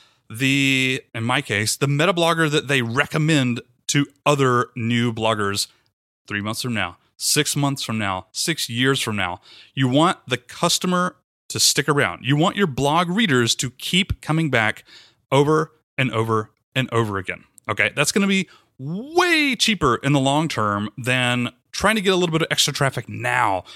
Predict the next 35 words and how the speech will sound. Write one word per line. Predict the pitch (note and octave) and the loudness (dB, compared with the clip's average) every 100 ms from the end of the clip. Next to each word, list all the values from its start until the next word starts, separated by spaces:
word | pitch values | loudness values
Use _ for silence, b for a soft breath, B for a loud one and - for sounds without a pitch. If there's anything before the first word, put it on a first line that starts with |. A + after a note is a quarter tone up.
| B | B
from | D3 | 0
posting | C3+ D#3 - B2 A#2 G#2 | 4 4 4 2 0 -2
this | A2 E4+ | 2 2
post, | - A2 - - | 4 2 0 -2
even | C4+ E4+ | 0 2
though | E4 | 2
it | D4 | 2
may | C#4+ | 0
not | C#4 B3+ | 0 0
help | G#3 G#3+ | 0 0
my | E3 | 0
readers | C#3+ C#3 B2 | -2 -4 -4
as | A2 - | -4 -6
much. | F#2+ - B B B B B | -8 -8 B B B B B
Or, | C3+ C3 B2+ A#2+ - _ - | 2 4 4 2 -2 _ -4
"Oh, | E3+ F3 D#3 | 2 4 4
you | C#3+ | 4
know | F3+ | 2
what? | G#3 | 0
I'm | G#3+ | 0
gonna | C4 | 0
try | B3 A#3+ | 0 -2
and | G#3 | -2
push | A3 | -2
out | G3+ F#3 | -2 -2
this | F3 - | -6 -8
crappy | - - F#3 G3+ E3+ | -10 -2 0 2 0
product | C3+ D3 C#3 B2+ - - B B | -2 0 2 0 -4 -14 B B
now | A2 A2+ C#3+ D#3+ A#2+ G#2+ | -6 0 2 2 2 0
because | A#2+ - F3+ | 0 0 0
I | G3+ | 0
can | G3+ F#3 | 0 0
make, | F3+ E3+ | -2 -2
like, | D3+ | -2
a | C#3 | -2